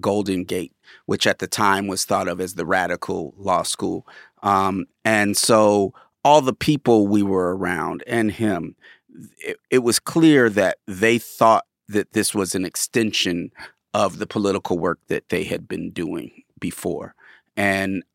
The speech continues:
it wasn't impressed upon me that there was some sort of thing of having a successful career or something like that. I didn't get that from, from watching him. I got the idea that you, you have to figure out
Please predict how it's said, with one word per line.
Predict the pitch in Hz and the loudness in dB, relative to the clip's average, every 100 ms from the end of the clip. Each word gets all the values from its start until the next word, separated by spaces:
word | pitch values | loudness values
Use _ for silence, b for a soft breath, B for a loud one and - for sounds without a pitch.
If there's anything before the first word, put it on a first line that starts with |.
| _ | _
it | 123 117 | -6 2
wasn't | 151 143 147 | 2 2 0
impressed | 113 107 139 123 - | 0 0 2 2 0
upon | 117 113 101 95 | -2 2 2 2
me | 92 95 B B _ | -2 -4 B B _
that | 104 - | -4 2
there | 110 101 | 2 4
was | 98 92 - - _ _ | 2 0 -2 -8 _ _
some | - 120 107 | -2 2 2
sort | - 107 98 | 2 2 2
of | - | -2
thing | - 98 95 | -2 -2 -2
of | 85 | -6
having | - 104 101 98 | -2 -2 0 -4
a | 90 | -4
successful | - - - 107 - - 92 87 | -4 -2 -2 -2 -2 -6 -6 -8
career | - 90 90 87 - - b b b | -8 -6 -6 -6 -10 -14 b b b
or | - 92 | -4 -2
something | 101 87 - | -2 -4 -6
like | 76 - | -8 0
that. | 98 | 4
I | 117 | 4
didn't | 131 107 101 | 2 -2 -2
get | 117 - | -4 -2
that | 101 | -4
from, | - 104 92 90 - | -4 -6 -6 -8 -14
from | - - 95 90 - _ - | -10 -4 -2 -4 -10 _ -2
watching | 107 98 - 90 82 | 0 0 -2 -6 -8
him. | - 85 - b b b | -12 -14 -20 b b b
I | 104 107 | -2 2
got | 110 107 | 0 0
the | - 107 | -2 -2
idea | 98 95 101 98 | 0 -2 -4 -6
that | 92 95 - | -4 -8 -8
you, | 80 110 113 - | -12 -8 -8 -6
you | 113 107 | -4 -4
have | - 104 104 - _ | -2 0 0 -2 _
to | - 104 92 90 - b b - | -6 -4 -4 -8 -14 b b -2
figure | 160 127 127 113 | 0 2 2 4
out | 95 87 | 2 0